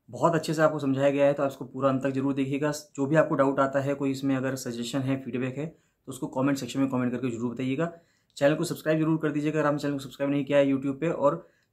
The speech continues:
Telegram का लिंक आपको वीडियो के डिस्क्रिप्शन में मिल जाएगा, तो Telegram को जरूर ज्वाइन करिए। फ्री Telegram चैनल है, उसको ज्वाइन करना बहुत ज़रूरी है। सारे अपडेट्स वहीं पे आते हैं, सब चीज़ें वहीं पे मिलती हैं, तो उसको ज्वाइन करना बहुत, बहुत ज़्यादा ज़रूरी है।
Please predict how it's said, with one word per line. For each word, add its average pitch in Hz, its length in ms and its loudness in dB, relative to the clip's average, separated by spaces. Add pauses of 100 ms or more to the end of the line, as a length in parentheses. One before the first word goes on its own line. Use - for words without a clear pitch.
Telegram 165 400 4
का 180 60 2
लिंक 160 220 2
आपको 151 200 0
वीडियो 139 220 0
के 139 80 -2
डिस्क्रिप्शन 131 340 -6
में 135 80 2
मिल 127 100 0
जाएगा, 135 200 0
तो 156 200 -2
Telegram 127 320 -2
को 135 60 -2
जरूर 123 200 -2
ज्वाइन 127 160 0
करिए। 131 200 0
फ्री 143 220 -4
Telegram 139 380 2
चैनल 131 180 -2
है, 139 100 0
उसको 135 180 -6
ज्वाइन 127 160 -4
करना 135 160 0
बहुत 120 220 -6
ज़रूरी 135 280 -2
है। 156 240 -4 (220)
सारे 143 220 2
अपडेट्स 143 320 0
वहीं 143 100 -2
पे 143 60 2
आते 135 180 2
हैं, 147 40 0
सब 131 160 -6
चीज़ें 139 220 -4
वहीं 135 100 2
पे 135 60 -2
मिलती 127 300 -2
हैं, 151 80 -4
तो 156 60 -6
उसको - 300 -10
ज्वाइन 120 140 -4
करना 131 180 -2
बहुत, 117 220 -8
बहुत 107 140 -12
ज़्यादा 104 180 -10
ज़रूरी 104 200 -8
है। 101 220 -14